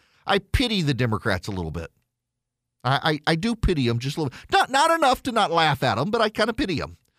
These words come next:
I mean, just think about it. Think about it. They, they got rid of Trump. They, they united.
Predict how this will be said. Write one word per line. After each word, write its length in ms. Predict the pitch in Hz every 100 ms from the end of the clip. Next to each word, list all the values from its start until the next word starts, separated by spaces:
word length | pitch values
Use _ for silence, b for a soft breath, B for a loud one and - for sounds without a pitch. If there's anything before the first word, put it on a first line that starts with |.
| b b
I 100 | 269
mean, 140 | 294
just 180 | 294 359
think 120 | 392
about 160 | 339 123
it. 80 | 113
Think 120 | 226
about 140 | 143
it. 60 | 107
They, 120 | 151
they 160 | 143 185
got 180 | 226 226
rid 120 | 226
of 80 | 226
Trump. 280 | 131 87
They, 160 | 143 135
they 140 | 127
united. 600 | 139 139 156 190 226 220